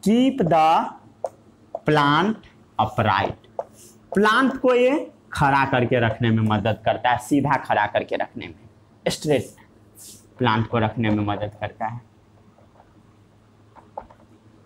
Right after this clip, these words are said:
क्या चीज? Stem।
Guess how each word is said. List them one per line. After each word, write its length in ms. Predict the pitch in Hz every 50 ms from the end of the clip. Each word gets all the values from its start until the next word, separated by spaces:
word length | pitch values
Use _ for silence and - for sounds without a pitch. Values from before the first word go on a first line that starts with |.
| _ _ _ _ _ - - - _ _ - - _ - - _ _ _ _ - _ -
क्या 140 | 160 160 170
चीज? 320 | 170 240 240 208 139 113 - - - - _ _ -
Stem। 400 | - - - - 107 - 95